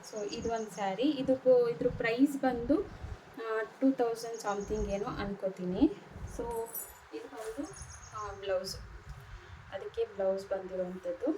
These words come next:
So ನೋಡ್ಬೋದು, ಇದು ಬಂದು ಬ್ಲೌಸು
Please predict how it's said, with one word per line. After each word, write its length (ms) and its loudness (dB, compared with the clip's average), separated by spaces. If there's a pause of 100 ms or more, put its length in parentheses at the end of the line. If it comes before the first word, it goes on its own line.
(1300)
So 120 -4
ನೋಡ್ಬೋದು, 480 -10 (760)
ಇದು 160 -2
ಬಂದು 340 0
ಬ್ಲೌಸು 760 2